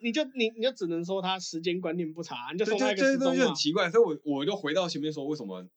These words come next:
Speaker 2: 这是对错之争？
Speaker 1: 对。
Speaker 2: 它不是什么价不价值的问题，就是林昶佐台独路线，对，没错，你可以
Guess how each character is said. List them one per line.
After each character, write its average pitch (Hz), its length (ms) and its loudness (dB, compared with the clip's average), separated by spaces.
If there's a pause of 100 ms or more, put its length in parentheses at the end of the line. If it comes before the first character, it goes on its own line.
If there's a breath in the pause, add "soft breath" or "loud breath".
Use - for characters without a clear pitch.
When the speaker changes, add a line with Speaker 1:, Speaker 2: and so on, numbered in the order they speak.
(120)
Speaker 2:
这 151 160 0
是 143 140 -6
对 135 220 -2
错 113 280 -6
之 107 120 -12
争？ 95 260 -10
Speaker 1:
对。 139 260 -4
Speaker 2:
它 190 60 -4
不 190 120 0
是 214 60 -6
什 208 80 -2
么 135 100 -2
价 165 220 -2
不 135 120 -8
价 147 200 -2
值 113 160 -14
的 107 100 -8
问 139 180 -4
题， 180 200 -12
就 160 100 -2
是 190 80 -4
林 202 140 -2
昶 220 160 0
佐 156 280 -2
台 175 180 0
独 185 100 -2
路 202 160 -4
线， 170 260 -4 (140)
对， - 260 4
没 139 80 -2
错， 151 220 -2
你 120 80 -4
可 160 100 2
以 139 180 2